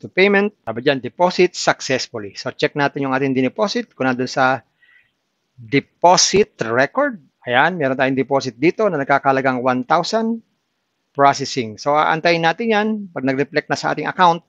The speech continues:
pwede na tayong mag-invest. So, check nga natin itong menu. So, meron tayo ditong deposit record na makikita, withdrawal record, check-in history, gift history, spin history,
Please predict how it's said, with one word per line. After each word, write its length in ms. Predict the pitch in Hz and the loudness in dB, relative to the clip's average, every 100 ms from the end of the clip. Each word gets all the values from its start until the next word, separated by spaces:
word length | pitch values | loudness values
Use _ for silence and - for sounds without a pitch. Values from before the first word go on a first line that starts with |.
| - | -6
pwede 160 | 135 131 | -2 -2
na 80 | |
tayong 320 | 131 127 127 123 | 2 0 0 -2
mag-invest. 1900 | 131 180 180 123 _ _ _ _ _ _ - 151 139 107 127 117 - - - - - _ _ _ _ _ _ - | 2 0 -2 -20 _ _ _ _ _ _ 0 2 2 0 0 0 -4 -10 -12 -12 -16 _ _ _ _ _ _ -12
So, 80 | |
check 240 | 127 139 139 | -8 -6 -2
nga 160 | 135 | -2
natin 160 | 135 131 | -2 -4
itong 160 | - 131 | -4 -2
menu. 480 | 123 120 131 220 _ _ _ _ - | -2 -2 -2 -4 _ _ _ _ -8
So, 80 | |
meron 220 | 147 147 156 | 0 0 2
tayo 160 | 147 | 2
ditong 240 | 151 156 147 | 2 0 0
deposit 480 | 139 151 135 127 | 0 -2 -2 -2
record 480 | 120 151 - 226 220 202 | 0 0 2 2 0 -4
na 80 | 127 | -4
makikita, 640 | 117 120 190 226 240 240 - 127 | -4 -4 -4 0 0 0 -6 -6
withdrawal 480 | 127 127 156 139 123 | -4 0 0 0 0
record, 720 | 139 180 - 208 214 214 226 _ _ | -2 -2 0 2 2 0 -8 _ _
check-in 320 | - 156 151 | -2 0 0
history, 560 | 143 - 196 202 202 190 _ _ _ _ _ - | -2 -2 -2 -2 -2 -8 _ _ _ _ _ -2
gift 240 | 143 170 - | 2 2 0
history, 720 | 156 147 180 175 170 170 - | -8 -4 -2 0 0 -2 -6
spin 320 | - - 151 | -8 -2 0
history, 640 | 135 - 170 156 147 151 | -2 -2 -2 -2 -2 -6